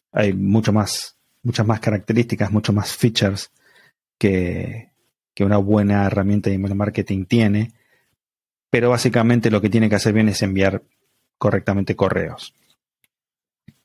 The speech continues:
Podrás decir, "Bueno, puedo usar mi Gmail para eso".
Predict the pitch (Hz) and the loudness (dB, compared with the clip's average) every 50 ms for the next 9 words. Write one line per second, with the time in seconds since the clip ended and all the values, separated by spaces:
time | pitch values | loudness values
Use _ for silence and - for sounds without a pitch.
0 | _ _ _ _ _ _ _ - 85 - 92 92 98 107 104 101 95 - 117 107 | _ _ _ _ _ _ _ -10 -4 -2 0 2 2 2 0 0 0 2 2 2
1 | 95 98 107 98 95 87 - 110 101 - - 101 95 90 - _ _ _ _ _ | 2 2 2 2 0 0 0 0 0 2 0 -2 -2 -4 -10 _ _ _ _ _
2 | _ _ _ - 101 95 - 101 104 107 101 95 92 - 95 95 92 90 87 - | _ _ _ -4 -2 0 0 2 2 2 0 0 -2 -2 -2 -2 -2 -4 -6 -8
3 | - - - | -10 -10 -12